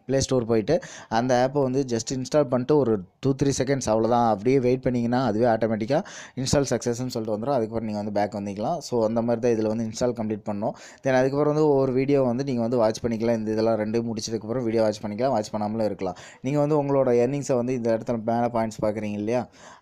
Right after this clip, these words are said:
அதோட வித்ட்ரா எப்படி எடுக்கிறதுன்னு பார்த்தீங்க அப்படின்னா வேலெட்டுன்னு சொல்லிட்டு ஒரு ஆப்ஷன் இருக்கு பாருங்க. அதுல போயிட்டு உங்களோட பாயிண்ட்ஸ் எவ்வளோ இருக்குன்னு சொல்லிட்டு நீங்க வந்து பார்த்துக்கலாம். த்ரீ ஹண்ட்ரட் பாயிண்ட்ஸ் வந்து வெல்கம் போனஸ். நான் வந்து ரெஃபரல் கோடு என்டர் பண்ணி உள்ள வந்ததுனால. So,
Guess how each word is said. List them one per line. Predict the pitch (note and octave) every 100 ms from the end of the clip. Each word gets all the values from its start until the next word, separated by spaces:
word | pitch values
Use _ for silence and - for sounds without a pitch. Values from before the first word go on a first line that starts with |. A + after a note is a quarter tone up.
| A2+
அதோட | A#2+ C3+ C3+ B2
வித்ட்ரா | B2 D3+ D#3 C3
எப்படி | A#2 B2+
எடுக்கிறதுன்னு | A#2+ A#2 A2 A#2+ A2
பார்த்தீங்க | G#2 A2 G#2
அப்படின்னா | G2+ G#2+ B2+ C3 -
வேலெட்டுன்னு | G#2+ C3 C#3+ C3 B2+
சொல்லிட்டு | A#2+ A2
ஒரு | G#2+
ஆப்ஷன் | G#2+ A2 G#2+ G#2
இருக்கு | F#2+ F#2+
பாருங்க. | G2 F#2+ F#2 - - G#2+
அதுல | A#2+ B2
போயிட்டு | A#2+ C3+
உங்களோட | A#2+ A2 G#2 G#2+
பாயிண்ட்ஸ் | A2 C3+ C3
எவ்வளோ | A2+ A2+
இருக்குன்னு | G#2 A2+ G#2+
சொல்லிட்டு | G#2 G#2
நீங்க | G2+ G2+
வந்து | G#2 G2+
பார்த்துக்கலாம். | F#2+ G2+ G2+ D#3 - - _ -
த்ரீ | A#2+
ஹண்ட்ரட் | A#2 A#2 A2+
பாயிண்ட்ஸ் | A2+ A#2 A2
வந்து | A#2+ B2
வெல்கம் | A2 B2 A2+
போனஸ். | G#2+ G#2 - A#2+ A2
நான் | G#2
வந்து | G#2+ A2
ரெஃபரல் | G#2 B2 A#2+
கோடு | A2+ G#2+
என்டர் | G#2+ A2
பண்ணி | G#2+ G#2+
உள்ள | G2+ G2+
வந்ததுனால. | G2 G2 G2 G2 C3+ - - -
So, | -